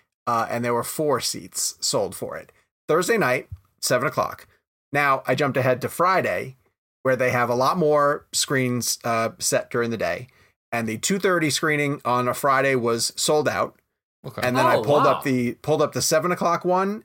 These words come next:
Speaker 1: and there are, there's roughly nine seats left. So that's
Speaker 3: Okay.
Speaker 1: much
Speaker 3: That's,
Speaker 1: better.
Speaker 3: that makes me feel better.
Speaker 1: That is much better, yes.
Speaker 3: Yeah.
Speaker 1: Now,
Speaker 3: I, I really
Speaker 1: again
Speaker 3: do think that maybe it's a, it's a situation where, like, maybe the Thursday numbers aren't gonna be good, but I could see it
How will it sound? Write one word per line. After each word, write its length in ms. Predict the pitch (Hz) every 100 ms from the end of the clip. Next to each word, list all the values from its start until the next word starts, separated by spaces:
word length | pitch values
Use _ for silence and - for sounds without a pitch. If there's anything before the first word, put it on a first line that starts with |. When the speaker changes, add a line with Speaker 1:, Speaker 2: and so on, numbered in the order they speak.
| -
Speaker 1:
and 180 | 127 131
there 180 | 135 135
are, 420 | 120 120 117 - _ - _ _ _ _ _ _ _ _ _ _ _ _
there's 180 | - 139
roughly 440 | 135 156 160 165 139
nine 480 | 135 135 139 139
seats 380 | 131 143 131 -
left. 480 | 120 113 101 - - - _ _ _ _ _ -
So 640 | - 123 123 117 117 113 -
that's 560 | 139 135 220 285 -
Speaker 3:
Okay. 80 | - _ -
Speaker 1:
much 180 | 139
Speaker 3:
That's, 240 | 226 277 -
Speaker 1:
better. 100 | - - -
Speaker 3:
that 160 | 190 196
makes 160 | 185
me 60 | 160
feel 180 | 143 104
better. 220 | 85 78 _
Speaker 1:
That 200 | - 135
is 100 | 135
much 200 | 127 120
better, 260 | - 58 -
yes. 300 | - - - 120
Speaker 3:
Yeah. 200 | - -
Speaker 1:
Now, 120 | 127
Speaker 3:
I, 240 | - - 208
I 20 |
really 240 | 240 359
Speaker 1:
again 40 | 254
Speaker 3:
do 120 | 247
think 280 | - 220 226
that 120 | 170
maybe 280 | 151 143 143
it's 180 | 143 143
a, 280 | 120 113 -
it's 140 | 120
a 60 | 117
situation 520 | 139 123 123 123 117
where, 160 | 113
like, 220 | 113 110 117
maybe 440 | 117 127 123 117 - -
the 80 |
Thursday 480 | 113 - 120 113 120
numbers 400 | 110 110 110 107
aren't 160 | 110 104
gonna 160 | 107
be 120 | 101 95
good, 240 | 113 104
but 80 | 101
I 80 | 117
could 160 | 143
see 160 | 143
it 100 | 120